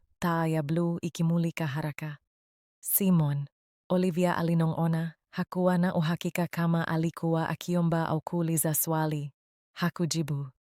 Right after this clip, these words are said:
Alikuwa akiangalia zaidi yake, macho yakizingatia kitu ambacho hakuweza kuona, bado kitu cha zaidi ya pindo. Wakati lori jeusi lilipiga puani mbele kutoka lango la kando,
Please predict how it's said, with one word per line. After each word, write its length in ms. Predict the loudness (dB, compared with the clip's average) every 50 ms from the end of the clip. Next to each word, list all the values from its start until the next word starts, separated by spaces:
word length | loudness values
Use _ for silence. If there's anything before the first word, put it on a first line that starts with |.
| _ _ _ _ _ _
Alikuwa 680 | 0 2 2 2 2 0 -2 -2 0 2 2 2 2 2
akiangalia 920 | 0 -2 -4 -4 -2 0 2 2 2 2 2 2 2 2 2 2 2 2
zaidi 540 | 2 2 0 0 0 -2 -2 -2 -2 0 0
yake, 400 | 0 -2 -2 -4 -6 -6 -8 -8 -12 _ _ _ _ _
macho 420 | 0 2 2 2 0 0 0 0 2
yakizingatia 1000 | 2 2 0 0 -2 0 0 2 0 2 2 2 0 0 -2 -2 -2 -2 -2 -2
kitu 340 | -4 -6 -6 -4 -4 -2
ambacho 500 | -2 -2 -2 0 0 -2 -2 -2 -4 -4
hakuweza 680 | -2 -4 -6 -6 -6 -4 -2 0 0 0 0 0 0 -4
kuona, 560 | -4 -2 0 0 2 2 0 0 -2 -4 -6 -10 _ _ _ _ _ _ _
bado 340 | -2 0 0 2 2 0 0
kitu 300 | 0 -4 -6 -4 -4 -4
cha 200 | -2 -2 -2 0
zaidi 500 | 0 0 0 0 -2 -2 -4 -2 -2 0
ya 80 | -2 -2
pindo. 480 | -2 0 0 2 2 2 0 -2 -4 -8 _ _ _ _ _ _
Wakati 460 | 0 0 0 0 -2 -4 -4 -4 -4 -2
lori 340 | 0 2 2 2 2 0 -2
jeusi 460 | -2 -2 0 0 0 0 0 0 0
lilipiga 580 | -2 0 0 0 -2 -2 -2 -4 -2 -2 -2 -2
puani 500 | -2 -2 0 0 0 2 2 2 2 2
mbele 380 | 2 2 2 2 2 0 -2
kutoka 520 | -2 -4 -4 -2 0 -2 -2 -2 -4 -4 -2
lango 300 | -2 0 0 0 0 0
la 120 | -2 -4
kando, 460 | -4 -4 -2 0 0 0 0 -2 -4